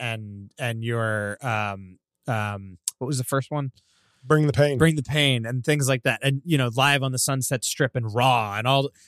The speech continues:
Speaker 1: that was, like, what you were aspiring to get to.
Speaker 2: Right.
Speaker 1: But now, even that, it feels like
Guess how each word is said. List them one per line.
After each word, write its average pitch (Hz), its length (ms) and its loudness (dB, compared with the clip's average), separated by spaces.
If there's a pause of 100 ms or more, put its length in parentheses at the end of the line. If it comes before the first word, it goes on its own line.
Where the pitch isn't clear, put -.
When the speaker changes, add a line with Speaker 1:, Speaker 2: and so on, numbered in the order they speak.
(140)
Speaker 1:
that 233 240 4
was, 208 160 4
like, 180 100 2
what 165 200 0
you 170 160 2
were 135 140 4 (140)
aspiring 156 680 2
to 127 120 -4
get 143 280 4
to. 90 200 -12 (140)
Speaker 2:
Right. 127 180 0 (400)
Speaker 1:
But 170 180 2
now, 196 520 4
even 202 380 2
that, 208 300 2
it 135 140 -4
feels 175 460 4
like 135 380 2